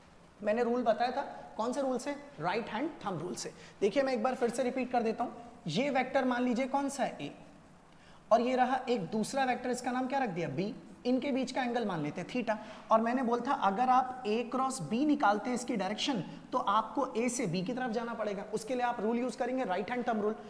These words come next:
अपने सीधे हाथ को उठाइए और ए की direction में रखिए और यहाँ से उंगलियों को B की ओर घुमाइए। अंगूठा कहाँ point करेगा, बाहर,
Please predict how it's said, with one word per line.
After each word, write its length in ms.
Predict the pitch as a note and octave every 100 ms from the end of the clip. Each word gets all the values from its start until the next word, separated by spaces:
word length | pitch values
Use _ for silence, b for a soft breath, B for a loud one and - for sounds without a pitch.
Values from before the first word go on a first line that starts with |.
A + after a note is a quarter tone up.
| B
अपने 240 | - G3+ G#3
सीधे 280 | - G#3+ C4
हाथ 200 | B3 B3+
को 60 |
उठाइए 400 | C4 G#3 A3+ A#3 A#3+ B B -
और 240 | B3+ -
ए 120 | A3 B3
की 160 | C#4
direction 380 | B3+ B3 B3+ C#4
में 100 | B3+
रखिए 320 | A#3+ - B3+ B3+ -
और 80 | A#3
यहाँ 260 | G#3 G#3 B3
से 160 | B3
उंगलियों 260 | B3+ A#3 B3
को 120 | B3+
B 200 | G#3 G3+
की 160 | A3+ B3+
ओर 100 | C4
घुमाइए। 440 | A3+ A3+ G#3+ A#3 B3 B -
अंगूठा 340 | A3 A3+ C#4
कहाँ 160 | C#4 C#4+
point 240 | - C#4+
करेगा, 260 | C4 G3+ F3
बाहर, 340 | E3 A#3 B3+